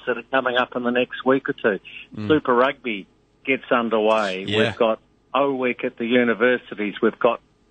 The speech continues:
Speaker 1: gatherings for a number of events. I was reading about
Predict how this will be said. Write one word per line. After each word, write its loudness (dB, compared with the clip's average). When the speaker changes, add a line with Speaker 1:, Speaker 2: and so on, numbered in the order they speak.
Speaker 1:
gatherings -2
for 2
a -4
number 0
of -2
events. -2
I -2
was -4
reading 2
about 0